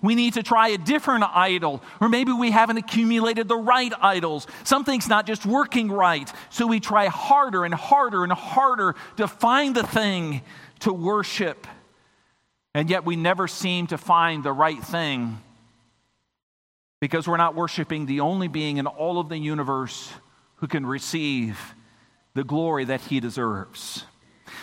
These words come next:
Now, I understand if I've extended this analogy a bit and you wonder to yourself,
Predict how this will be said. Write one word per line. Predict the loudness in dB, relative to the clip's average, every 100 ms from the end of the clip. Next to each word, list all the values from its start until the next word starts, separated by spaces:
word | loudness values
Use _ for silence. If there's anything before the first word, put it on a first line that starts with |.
| -2
Now, | 4 4
I | 6 4
understand | 2 -2 -2 -2 0
if | 2
I've | 2 2
extended | -4 -4 -2 -2 -4
this | -4
analogy | -2 2 2 0 -2 -4
a |
bit | -2 -2 -2 -4
and | -4 -2
you |
wonder | 0 0 0 -2
to |
yourself, | -4 -4 2 4 4 2 -6